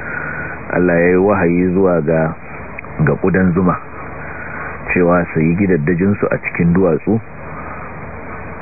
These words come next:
ko a cikin itatuwa, ko a cikin abin da mutane suke ajiyewa na amiya. To, kaga anan ba mala'ika ne Allah ya aika mata ba, Allah ne ya sa mata ne a cikin halittar ta cewa ta yi wannan din.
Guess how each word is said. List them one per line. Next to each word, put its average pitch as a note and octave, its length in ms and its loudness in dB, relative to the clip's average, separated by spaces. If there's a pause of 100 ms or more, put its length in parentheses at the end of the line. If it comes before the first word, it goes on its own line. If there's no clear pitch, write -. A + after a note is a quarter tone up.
(360)
ko G2 200 4
a E2 80 2
cikin F#2 380 2 (440)
itatuwa, F#2+ 640 2 (840)
ko G2+ 140 2
a E2 80 2
cikin - 400 0
abin F#2 240 2
da F#2+ 60 4
mutane F2 460 2
suke E2+ 200 0
ajiyewa E2 420 2
na D#2 140 2
amiya. F2 320 2 (840)
To, - 80 0
kaga F#2+ 320 2
anan A#2+ 360 2 (440)
ba F2 300 4
mala'ika G2 580 2
ne F#2 100 0
Allah F#2+ 300 2
ya - 60 -2
aika F2+ 320 2
mata E2 260 0
ba, F2+ 140 0 (1040)
Allah F#2 300 4
ne F2 120 4
ya F#2+ 240 4
sa G#2+ 140 2
mata F#2+ 280 0
ne F#2 180 4
a C2+ 120 0
cikin - 320 -2
halittar F#2 500 2
ta - 120 -12 (120)
cewa E2 320 4
ta - 100 0
yi F2 120 4
wannan D2+ 420 2
din. - 120 -2